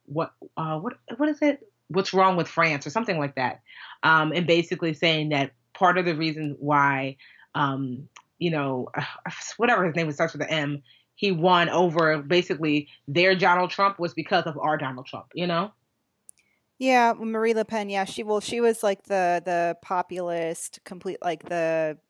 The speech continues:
Speaker 2: um, xenophobic,
Speaker 1: Yep.
Speaker 2: yeah, the Trump of France, essentially. So it was
Speaker 1: Yep.
Speaker 2: kind of like a sigh of relief that she didn't win because it was looking like she was gonna lose. I mean, sorry, that she was gonna, uh, if
Speaker 1: Win.
Speaker 2: not win, but at least get a bigger share. And I think I read,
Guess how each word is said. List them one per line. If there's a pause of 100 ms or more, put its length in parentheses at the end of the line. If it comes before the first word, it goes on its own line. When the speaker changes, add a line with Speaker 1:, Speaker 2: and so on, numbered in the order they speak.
Speaker 2:
um,
xenophobic,
Speaker 1:
Yep.
Speaker 2:
yeah,
the
Trump
of
France,
essentially.
So
it
was
Speaker 1:
Yep.
Speaker 2:
kind
of
like
a
sigh
of
relief
that
she
didn't
win
because
it
was
looking
like
she
was
gonna
lose. (320)
I
mean,
sorry,
that
she
was
gonna, (560)
uh,
if
Speaker 1:
Win.
Speaker 2:
not
win,
but
at
least
get
a
bigger
share.
And
I
think
I
read,